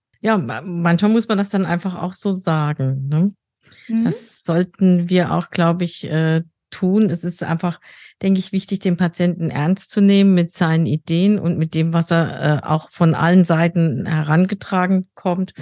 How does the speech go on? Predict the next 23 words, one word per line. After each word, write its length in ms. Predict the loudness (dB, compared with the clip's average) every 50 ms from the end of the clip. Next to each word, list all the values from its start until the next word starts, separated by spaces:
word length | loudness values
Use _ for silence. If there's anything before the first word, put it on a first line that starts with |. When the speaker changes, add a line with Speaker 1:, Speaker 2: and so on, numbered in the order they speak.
| -20 -20 -20 -20 -20 -20 -20 -20 _ _ _
Speaker 1:
und 300 | -4 0 0 0 2 2
nochmal 280 | 2 2 2 2 2 2
genau 300 | 2 2 2 2 2 2
hinzugucken, 760 | 2 2 0 0 -4 -6 -6 -6 -8 -6 -4 -2 -2 0 0
was 240 | 0 -2 -2 -2 -2
da 220 | -2 0 0 0
wirklich 400 | -2 -2 -4 -4 -8 -8 -8 -6
Sinn 300 | -2 0 4 4 4 4
macht. 400 | 2 0 -2 -4 -8 -12 -20 -20 _ -20 -20 -20 -20 -20 -20 _ _
Ähm, 460 | -4 -2 0 2 4 4 2 2 0 -6 -8
ich 200 | -6 -6 -6 -6
glaube, 420 | -6 -2 0 0 2 0 0 0 0
wir 140 | 2 2 4
haben 200 | 4 4 2 2
jetzt 200 | 2 0 -2 -4
so 140 | -4 -4 -4
die 260 | -4 -4 -4 -4 -2
wichtigsten, 640 | -4 -4 -6 -6 -10 -12 -12 -12 -10 -6 -4 -2 -2
was 280 | -2 -2 -4 -4 -4
nachgefragt 800 | -2 -2 -2 -2 -4 -8 -10 -14 -10 -8 -8 -8 -8 -8 _ -6
wird, 360 | -6 -6 -6 _ -16 -18 -18 _ _ _ _
ähm, 360 | -6 -4 -2 0 0 0 0
besprochen. 920 | -2 -4 -6 -8 -10 -16 _ -20 -12 -6 -6 -6 -4 -4 -6 -8 -8 -10